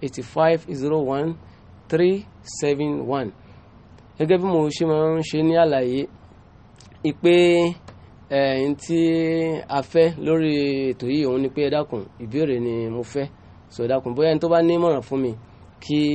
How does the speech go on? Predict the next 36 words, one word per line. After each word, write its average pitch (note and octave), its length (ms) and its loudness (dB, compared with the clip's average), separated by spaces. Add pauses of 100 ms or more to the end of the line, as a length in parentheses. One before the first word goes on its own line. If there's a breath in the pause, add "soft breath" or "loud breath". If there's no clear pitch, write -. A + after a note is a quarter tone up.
(260)
ó - 80 -6
pè - 180 -4
lẹ́yìn C3+ 200 0
ìgbà A#2 160 -6
tí B2+ 340 -6
mo A#2+ 120 -6
bá B2+ 160 -2
parí, A#2+ 680 -4 (680 loud breath)
eh, A2+ 200 -8
tán. B2+ 180 -4 (180)
So, A#2+ 160 -8 (960)
kan A#2+ 140 -6
lọ́wọ́ B2+ 200 -2
lè. B2+ 140 -2 (520)
Naam. - 320 -4 (2250)
Kí - 140 -12
ni C#3+ 100 -2
ẹ B2+ 180 -2
kọ́ C3 140 -4
tì - 140 -12
ní G2+ 120 -8
o? F#2+ 60 -10 (960 loud breath)
Kí - 160 -20
ni C3 120 -2
ẹ B2 80 -2
kọ́ A#2 180 -6
tì A2 120 -10
ní? F#2 120 -10 (180)
So, C#3 120 -8
tẹ C#3 140 -2
bá D#3 180 4
pè D#3+ 160 -2
mí C3+ 120 0
ní D3 100 2
ẹ̀yìn B2+ 400 0
ètò, A2+ 180 -8